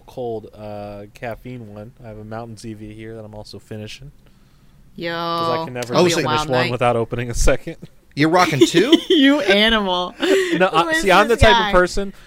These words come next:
Speaker 1: that'll get a water bottle, drink most of it,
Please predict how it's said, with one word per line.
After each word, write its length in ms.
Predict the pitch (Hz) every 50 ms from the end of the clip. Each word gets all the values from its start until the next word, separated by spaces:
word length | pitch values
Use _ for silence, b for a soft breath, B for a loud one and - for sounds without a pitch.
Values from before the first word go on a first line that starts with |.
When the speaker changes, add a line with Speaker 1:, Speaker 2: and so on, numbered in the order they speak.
| b b
Speaker 1:
that'll 220 | - 147 147 143 135
get 200 | 120 135 147 165
a 60 | 165
water 360 | 143 131 131 127 120 110 101
bottle, 380 | 98 101 92 90 90 90 95 - _ _ _ - _ - - 131
drink 380 | 120 123 139 156 180 190 -
most 360 | 147 139 135 139 143 - - 196
of 100 | 185 190
it, 200 | 196 208 -